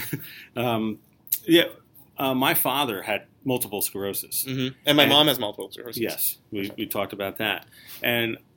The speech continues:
Speaker 1: I just saw the M S bike ride,
Speaker 2: Mm-hmm.
Speaker 1: the ride to the,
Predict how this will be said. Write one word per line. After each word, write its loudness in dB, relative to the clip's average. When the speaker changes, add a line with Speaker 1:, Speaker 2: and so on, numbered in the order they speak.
Speaker 1:
I 0
just 2
saw 2
the 0
M 0
S 0
bike 0
ride, -4
Speaker 2:
Mm-hmm. -2
Speaker 1:
the -2
ride -2
to -10
the, -6